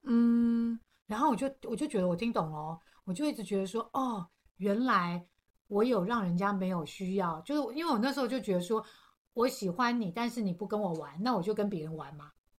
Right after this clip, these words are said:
Speaker 1: 嗯。
Speaker 2: 的那种感觉，因为那时候纯纯爱，这样就觉得说，那我就跟别人玩，所以让这个男生觉得说，我好像觉得他不重要。这件事情我从那一次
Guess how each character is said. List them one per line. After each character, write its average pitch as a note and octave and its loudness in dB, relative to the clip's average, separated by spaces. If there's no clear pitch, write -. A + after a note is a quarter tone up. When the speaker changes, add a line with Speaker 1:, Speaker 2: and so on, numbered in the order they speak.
Speaker 1:
嗯。 G3+ 0
Speaker 2:
的 G3+ -2
那 B3 2
种 G3 -2
感 E3 -4
觉， E3 -4
因 F#3 0
为 A#3 -2
那 A#3+ 0
时 G#3+ -6
候 A3 -8
纯 E3 -2
纯 D#3+ -8
爱， E3+ -6
这 E4 -4
样 E4 0
就 D#4 0
觉 A#3 -2
得 G3+ 2
说， B3+ -2
那 C#4 2
我 F#3+ 0
就 G#3+ 0
跟 A3 -2
别 G3 0
人 F3 0
玩， E3 -6
所 - -4
以 D#4 2
让 C#4+ 2
这 D4+ -2
个 C4 0
男 F#3+ 0
生 A#3 -2
觉 G3 0
得 F3 0
说， G3 -2
我 F#3+ 0
好 D#3 -6
像 A3+ -2
觉 D#3+ -6
得 D#3 -10
他 - -2
不 E3+ -6
重 E3+ -2
要。 D#3+ -6
这 D4 -2
件 C#4+ 0
事 C#4 -4
情 F#3 -4
我 F3 0
从 G3 -2
那 C4+ 2
一 A#3 -2
次 A3+ -6